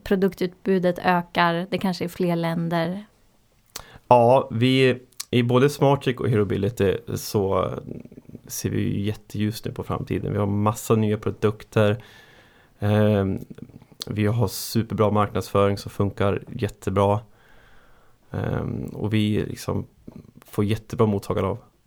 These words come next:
Speaker 2: marknaden på allting nytt vi håller på och, eh, och släpper.
Speaker 1: Vad, vad är det, kan du säga någonting mer specifikt där kring marknadsföringen om vad det är som funkar?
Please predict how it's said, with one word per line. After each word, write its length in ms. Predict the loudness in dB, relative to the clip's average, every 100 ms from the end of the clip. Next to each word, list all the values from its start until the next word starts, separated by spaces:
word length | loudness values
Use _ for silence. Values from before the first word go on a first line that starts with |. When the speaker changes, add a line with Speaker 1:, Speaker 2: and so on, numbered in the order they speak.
| _
Speaker 2:
marknaden 460 | 2 2 2 -2 -2
på 120 | 0
allting 320 | 0 0 -2
nytt 240 | -2 -6 -8
vi 80 | -4
håller 160 | -4 -4
på 160 | -6
och, 380 | -6 -6 -12 -8
eh, 120 | -8 -8 -18 _ _ -20 -16
och 80 | -6
släpper. 480 | -6 -6 -8 -10 -10 _ _ _ _ -16 -14
Speaker 1:
Vad, 280 | 2 2 2
vad 200 | 2 4
är 140 | 4 4
det, 540 | 4 4 4 2 0 0
kan 180 | 2 4
du 140 | 2
säga 220 | 2 2
någonting 380 | 2 2 2 0
mer 120 | 0
specifikt 600 | 0 -4 -4 -2 -2 -2
där 100 | -6
kring 260 | -4 -2 0
marknadsföringen 920 | 0 -2 -4 -6 0 2 2 0 0
om 240 | 0 0
vad 180 | 2 2
det 60 | 2
är 100 | 0
som 200 | 0 -2
funkar? 400 | 0 2 2